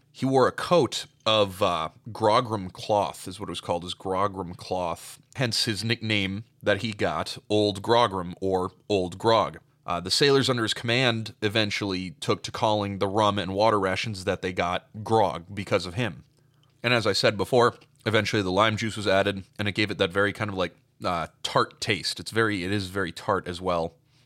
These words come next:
Another cool fact for you, grog rations were actually distributed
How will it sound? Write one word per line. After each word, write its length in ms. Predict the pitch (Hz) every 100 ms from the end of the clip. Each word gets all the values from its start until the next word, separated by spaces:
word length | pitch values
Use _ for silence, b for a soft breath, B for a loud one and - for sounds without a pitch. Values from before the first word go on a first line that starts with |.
| _ -
Another 300 | 123 156 -
cool 220 | 139 107
fact 260 | 123 117
for 100 | -
you, 160 | 101 92 B B B B B -
grog 340 | 113 131 160 147
rations 520 | 117 101 - 104 98
were 100 | 101
actually 380 | 104 107 113 101
distributed 840 | 104 - - 139 131 98 85